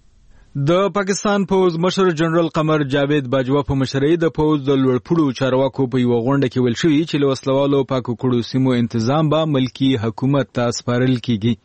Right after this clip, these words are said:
د پوځ د عامه اړیکو ادارې آی ایس پی آر پرون په یوه خبر پاڼه کې وویل چې د پوځ مشر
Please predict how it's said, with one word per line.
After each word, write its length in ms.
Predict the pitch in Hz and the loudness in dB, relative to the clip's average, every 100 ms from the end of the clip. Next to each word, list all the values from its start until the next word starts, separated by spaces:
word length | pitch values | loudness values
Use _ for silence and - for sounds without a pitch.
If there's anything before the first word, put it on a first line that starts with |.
| _ _ 135 | _ _ -2
د 240 | 151 156 | 0 0
پوځ 320 | 190 190 180 | 0 0 0
د 160 | 156 165 | 0 -2
عامه 300 | 160 165 175 | 0 0 0
اړیکو 340 | 151 160 175 | 2 2 0
ادارې 400 | 147 139 139 160 165 | 0 0 0 2 0
آی 140 | 147 | 0
ایس 240 | 147 143 - | 0 -2 -2
پی 100 | 143 | 0
آر 180 | 151 156 | 0 0
پرون 260 | 147 151 156 | -2 -2 0
په 140 | 139 | 2
یوه 140 | 131 117 | 0 0
خبر 240 | 120 127 | -2 -2
پاڼه 260 | 143 139 127 | 0 0 -2
کې 120 | 131 | 0
وویل 260 | 139 156 | 2 2
چې 140 | 151 151 | 0 0
د 180 | 131 117 | -2 0
پوځ 400 | 127 123 107 117 | 0 0 0 -2
مشر 340 | 147 156 156 | -2 0 -2